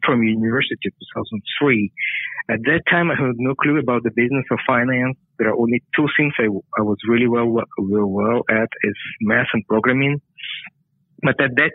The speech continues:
time, I returned back to Ukraine. Software engineers were not paid well in Ukraine that time. So I went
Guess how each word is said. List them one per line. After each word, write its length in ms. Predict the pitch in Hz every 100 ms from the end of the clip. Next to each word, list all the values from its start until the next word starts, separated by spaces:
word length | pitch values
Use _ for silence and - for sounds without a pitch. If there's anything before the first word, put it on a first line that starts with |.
| -
time, 360 | 151 147 117 104
I 120 | 127
returned 320 | 120 120 131 113
back 140 | 123 -
to 80 |
Ukraine. 500 | 113 - 127 120 123 120 - - -
Software 280 | 143 - 135
engineers 380 | 135 131 127 123
were 80 | 117
not 180 | 113 123 -
paid 220 | 127 117
well 260 | 117 117 117
in 80 |
Ukraine 300 | 110 - 117 113
that 120 | 113 -
time. 240 | 120 120 - - - - -
So 60 | 113
I 180 | 110 107
went 220 | 117